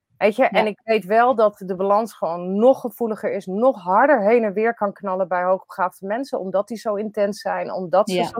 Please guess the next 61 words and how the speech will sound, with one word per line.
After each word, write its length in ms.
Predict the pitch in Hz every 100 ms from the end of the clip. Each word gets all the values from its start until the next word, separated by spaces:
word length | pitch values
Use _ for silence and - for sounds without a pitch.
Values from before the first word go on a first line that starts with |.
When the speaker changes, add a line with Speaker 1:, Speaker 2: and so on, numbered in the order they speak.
| -
Speaker 1:
snel 240 | 226 214 208
verwerken, 600 | 214 180 180 185 - 165
omdat 220 | 180 185
er 80 | 208
zoveel 280 | 233 208 214
prikkels 380 | 202 202 175
binnenkomen. 600 | - 165 156 160 160 185 294
Speaker 2:
Mhm. 360 | 196 185 196 240 - _ _ -
Speaker 1:
Maar 220 | 190 196
op 100 | -
het 140 | 233 -
moment 280 | 214 226 214
dat 140 | 190
jij 280 | 202 220 -
echt 400 | - 240 247 - 175
jezelf 440 | 180 190 202 180 165
hebt 220 | 185 -
ontdekt 640 | 165 165 175 302 - -
en, 160 | 185 170 -
en, 260 | 165 165 -
eh, 120 | - - - _ -
in 180 | 196
die 140 | 160 160
totaalbalans 840 | 202 - 214 220 202 196 202 240
op 220 | - 185 -
al 220 | 196 226
die 120 | 226
domeinen 640 | 185 175 170 170 233 294 220
en 140 | 190
ook 140 | 165 -
echt 240 | 240 247
weet, 360 | 165 196 208 190
weet 260 | 170 185 208
je, 120 | 214
waar 220 | 180 214
ga 140 | - 262
ik 100 | 208
leeg, 320 | 180 175 185
waar 200 | 180 190
ga 120 | -
ik 100 | 233
niet 180 | 190 180
leeg, 220 | 170 170
waar 240 | 165 180 214
sta 140 | -
ik 80 | 190
aan, 340 | - 185 185
waar 220 | 165 175 208
ga 120 | 226
ik 100 | -
uit, 300 | - 175 175
weet 260 | - - 196
je, 140 | 202
waar 260 | 180 185 208
heb 120 | 214
ik 80 | -
gewoon 320 | - 196 180 -
constant 440 | 254 277 - 190
mezelf 280 | 180 180 170
te 100 | 165
bewaken? 460 | 160 165 185 208